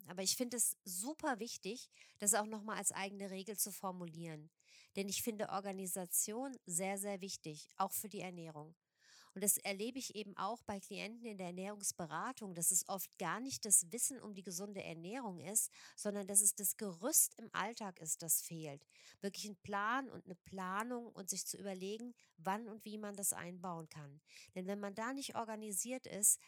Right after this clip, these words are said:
dann läuft man ganz schnell wieder in alten Routinen und bedient sich an den Dingen, die einfach sind. Wenn ich keinen Überblick und keine Planung habe,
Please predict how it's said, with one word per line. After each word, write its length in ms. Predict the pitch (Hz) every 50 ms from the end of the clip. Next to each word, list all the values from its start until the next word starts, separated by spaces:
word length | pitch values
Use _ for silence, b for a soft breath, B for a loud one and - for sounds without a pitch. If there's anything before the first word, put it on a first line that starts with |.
| B B -
dann 140 | 196 202 196
läuft 340 | 190 196 202 202 - -
man 180 | 208 190 180 175
ganz 240 | - 190 196 208 -
schnell 260 | - 214 196 190 175
wieder 200 | 185 175 185 180
in 80 | 170 -
alten 300 | - 175 175 180 180 185
Routinen 500 | 175 180 170 - - - 202 214 214 202
und 160 | 175 185 175
bedient 400 | 196 180 - - 196 220 233 226
sich 260 | - 220 220 - - B B B B
an 120 | 180 190 170 175
den 320 | 196 214 214 226 214 -
Dingen, 260 | 208 208 214 220 214
die 140 | 202 208 -
einfach 420 | - 190 208 220 - - 214 175
sind. 400 | - - - 143 131 - - - _ _ _ _ _ B B B B B B B B B
Wenn 160 | - 202 214 208
ich 180 | 185 - -
keinen 240 | - 233 214 202 196
Überblick 640 | - 233 285 311 302 285 277 - - 247 254 - -
und 140 | 214 202 -
keine 320 | - 220 214 208 208 190
Planung 640 | _ - - 233 240 277 339 339 277 196 170 160 156
habe, 480 | 151 143 143 139 139 135 139 - -